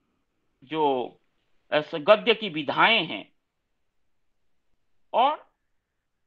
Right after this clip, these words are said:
उन विधाओं के लिए, विधाओं के साथ उपन्यास का क्या संबंध है,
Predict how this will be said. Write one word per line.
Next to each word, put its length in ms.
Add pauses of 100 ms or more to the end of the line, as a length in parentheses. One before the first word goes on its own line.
उन 320 (320)
विधाओं 600 (1120)
के 100
लिए, 420 (720)
विधाओं 340
के 140
साथ 300 (500)
उपन्यास 500
का 120
क्या 260
संबंध 540
है, 260